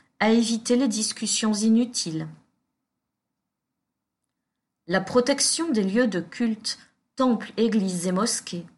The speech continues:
est un devoir garanti par les religions, par les valeurs humaines, par les lois et par les conventions internationales. Toute tentative d'attaquer des lieux de culte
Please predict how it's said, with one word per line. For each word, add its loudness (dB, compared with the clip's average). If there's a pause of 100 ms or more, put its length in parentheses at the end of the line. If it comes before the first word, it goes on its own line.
(380)
est -2
un 2
devoir 0
garanti 0
par -4
les 0
religions, -2 (420)
par 2
les 2
valeurs 2
humaines, -2 (240)
par 2
les 4
lois -4 (320)
et 0
par 0
les 0
conventions 0
internationales. -2 (840)
Toute -2
tentative -2
d'attaquer 0
des 0
lieux 0
de 0
culte -8